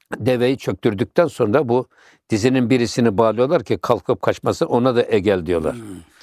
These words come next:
Speaker 1: Aslında akıl insanın nefsinin her isteğini, her arzusunu yerine getirmemesi için süzme görevi verilen çok önemli bir şey.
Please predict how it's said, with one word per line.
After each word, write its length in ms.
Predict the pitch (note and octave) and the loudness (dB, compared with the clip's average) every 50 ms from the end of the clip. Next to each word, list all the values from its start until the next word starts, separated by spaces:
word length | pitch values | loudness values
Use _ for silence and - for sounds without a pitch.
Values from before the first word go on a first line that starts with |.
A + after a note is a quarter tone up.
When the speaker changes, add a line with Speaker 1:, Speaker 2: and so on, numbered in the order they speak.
| - - _ _ _ - | -20 -20 _ _ _ 0
Speaker 1:
Aslında 440 | A2 - - - G#3+ F#3+ D#3 - - - | 0 0 -2 -2 0 2 2 2 2 0
akıl 320 | A#2 - - F3 F#3+ B3+ - _ _ _ _ _ _ _ _ _ _ - | -2 0 0 0 0 0 -4 _ _ _ _ _ _ _ _ _ _ -2
insanın 520 | B2+ A#2+ G#2+ - C3 B2+ D3 F#3 F3+ D#3 - _ _ _ _ - | -2 -2 0 2 0 0 0 0 -4 -8 -12 _ _ _ _ 0
nefsinin 480 | A#2 B2 - - - C#3 C#3+ C#3 B2 | 0 0 2 0 0 2 2 2 2
her 240 | G#2+ D#3 C#3+ C3+ D3 - - | 2 2 0 0 -2 -6 -6
isteğini, 580 | A#2+ - - - - C3 B2 A2+ A#2 C#3 D3+ | -6 -6 -2 0 2 2 4 2 0 -4 -2
her 220 | G#2+ A#2+ D#3 E3 - | -2 0 0 0 0
arzusunu 500 | - A#2+ A#2 G#2 F#2+ G#2 G#2+ - - B2+ | 0 0 0 0 -2 -6 -6 -4 -2 0
yerine 280 | A2+ A2+ A2+ A2+ A#2+ A#2+ | 2 2 2 2 0 0
getirmemesi 720 | G2+ A#2 G2+ - - C3+ C3+ A#2+ G#2+ G#2+ G2+ F2+ - - | 0 0 -2 -2 -2 0 0 0 2 2 0 0 0 -2
için 300 | G2+ F#2 - F3 F3 D#3 - _ _ _ _ _ _ _ _ | -4 -2 0 -2 -2 -2 -6 _ _ _ _ _ _ _ _
süzme 440 | - - - C3+ A#2+ A#2+ C#3 D3 C3 | -6 -2 0 0 2 2 2 2 2
görevi 420 | G#2+ A#2 G#2 G#2+ G#2 G2+ G2 G2+ | 2 2 2 2 2 2 2 2
verilen 360 | G#2+ G#2 G2+ G#2 G#2+ G#2+ G2 | 2 2 2 0 0 0 0
çok 300 | - - - F#3 - - - | 0 -2 -2 -2 -2 -2 0
önemli 480 | C#3+ A#2+ A2 A2+ A2 A2 A2 C#3 D#3+ - | 0 2 2 2 0 2 2 2 2 2
bir 340 | E3 D3 F3 - - _ _ _ _ _ _ _ _ _ _ _ _ _ | 2 0 -2 -4 -10 _ _ _ _ _ _ _ _ _ _ _ _ _
şey. 340 | - - - G#2+ - - | -6 -4 -4 -4 -4 -6